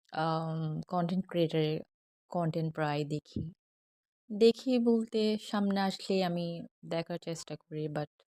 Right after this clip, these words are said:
এমন না যে দেখতেই হবে। উনি হচ্ছেন আমাদের পার্বত্য চট্টগ্রামের একজনই ছেলে। আ, রাঙ্গামাটি তার বাড়ি। উনি কয়েকটা আসলে অ্যাড,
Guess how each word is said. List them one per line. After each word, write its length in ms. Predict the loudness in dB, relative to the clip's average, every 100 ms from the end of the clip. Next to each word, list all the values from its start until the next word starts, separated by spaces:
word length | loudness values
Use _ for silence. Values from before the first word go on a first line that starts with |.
| _ _ _ _ _
এমন 300 | -4 2 4
না 120 | 4
যে 140 | 4 0
দেখতেই 440 | 0 0 0 -2
হবে। 340 | 0 -2 -6 -12 -14 _ _ _ _ _ -8
উনি 320 | 2 8 8
হচ্ছেন 340 | 6 2 0
আমাদের 400 | 2 4 4 2 2
পার্বত্য 640 | 0 0 0 -2 -4 -4
চট্টগ্রামের 680 | -4 -6 -10 -2 0 0 0
একজনই 360 | -2 -2 -2 -4
ছেলে। 420 | -2 -4 -2 -4 -8 _ _ _
আ, 220 | -12 -6 -4
রাঙ্গামাটি 500 | -4 -4 -6 -8 -10
তার 380 | -8 -6 -8 -14 _ _ _ _ _ _ _ _
বাড়ি। 420 | -4 -2 0 -4 -6
উনি 540 | -6 -2 -2 0 0 -2 -2
কয়েকটা 460 | 0 0 0 -2 -2
আসলে 300 | -2 -2 2
অ্যাড, 320 | 4 2